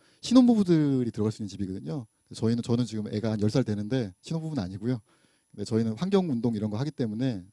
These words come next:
전문가로 들어가서 그래서 저를 좀 검증하는 일을 하러 들어갔거든요. 나중에 기회 되시면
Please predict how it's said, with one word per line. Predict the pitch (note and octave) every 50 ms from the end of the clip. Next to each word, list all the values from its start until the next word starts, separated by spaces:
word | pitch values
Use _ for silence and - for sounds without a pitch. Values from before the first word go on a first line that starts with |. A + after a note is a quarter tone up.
| _ _
전문가로 | - A#2 A2+ A#2+ C3+ C3 C3 A#2+ A2
들어가서 | - G2 F#2+ F#2 - G#2
그래서 | F#2 F2+ G2+
저를 | F#2+ F#2+ F#2+ -
좀 | - -
검증하는 | - A2 A2 A#2+ B2 A#2+ B2 A#2 G#2+ F#2+
일을 | F#2 F#2+ F#2+ G#2+ G#2 G2 _ _ _ _ _ _
하러 | - C3 A#2
들어갔거든요. | - G#2+ G2 F#2+ F#2 - F2+ F2+ A2 B2+ A#2+ - _ _ _ _ _ _ _
나중에 | - A2 C3+ E3 F3+
기회 | - - D3 C#3+
되시면 | C3+ C3 - C3+ B2+ C3+ D3+